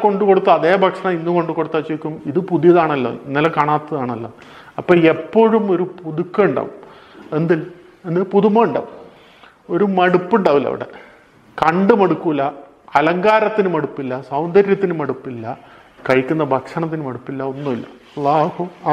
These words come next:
സ്വർഗം നൽകി അനുഗ്രഹിക്കുമാറാണ്. വ തഫാഖുർ.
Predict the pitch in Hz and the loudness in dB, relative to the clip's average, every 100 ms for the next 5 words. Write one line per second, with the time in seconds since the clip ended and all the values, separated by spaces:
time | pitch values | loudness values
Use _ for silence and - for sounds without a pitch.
0 | 151 160 147 175 165 143 139 180 - - | 2 0 0 -4 -4 -8 -6 -6 -8 -10
1 | 147 151 143 143 143 131 123 117 113 - | -6 -4 0 0 -2 -10 -10 -12 -16 -20
2 | - - - - - - 170 208 - 180 | -18 -16 -16 -16 -16 0 4 4 4 0
3 | 170 - 202 220 - 170 | 0 4 6 6 4 -2